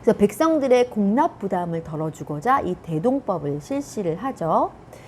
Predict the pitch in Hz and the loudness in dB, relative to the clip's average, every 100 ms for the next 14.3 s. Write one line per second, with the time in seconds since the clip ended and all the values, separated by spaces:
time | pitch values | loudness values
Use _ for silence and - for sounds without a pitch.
0 | - - - - - - - - 165 - | -20 -20 -20 -20 -20 -20 -10 -2 0 2
1 | - 277 427 311 180 170 151 - - 151 | 4 4 2 2 0 0 -4 -6 -10 -8
2 | 143 240 294 403 - - 170 160 147 - | -6 -4 -4 -6 -10 -12 -4 -2 -2 -6
3 | - 233 381 494 440 440 403 370 262 196 | 0 2 6 6 6 4 4 0 0 -2
4 | 156 175 190 170 175 277 - 311 262 185 | -2 -4 -4 -2 -6 -10 -6 -4 -2 -2
5 | 160 156 175 311 262 233 202 180 165 156 | -2 -4 -2 -2 2 4 4 0 -2 -4
6 | 156 - - - 190 190 - 160 - 185 | -6 -12 -20 -2 0 0 -4 -16 2 6
7 | 208 214 160 147 147 - - - 302 339 | 6 6 2 -6 -8 -16 -18 0 4 6
8 | 339 311 247 285 349 381 330 302 226 247 | 4 4 4 4 4 4 2 2 2 2
9 | 285 415 427 302 214 214 208 156 202 311 | 2 2 2 0 0 0 -2 0 0 0
10 | 320 220 185 185 202 302 370 - - - | 0 -2 -4 -4 -2 -2 -4 -8 -12 4
11 | 233 269 285 349 320 269 247 - 320 285 | 6 8 6 2 0 -2 -4 -6 -4 -4
12 | 226 180 156 147 143 - 139 - - - | -4 -4 -4 -6 -8 -12 -18 -20 -20 -16
13 | - 190 180 302 403 - - 339 - - | -2 0 2 0 -2 -8 -14 -14 -18 -20
14 | - - | -18 -16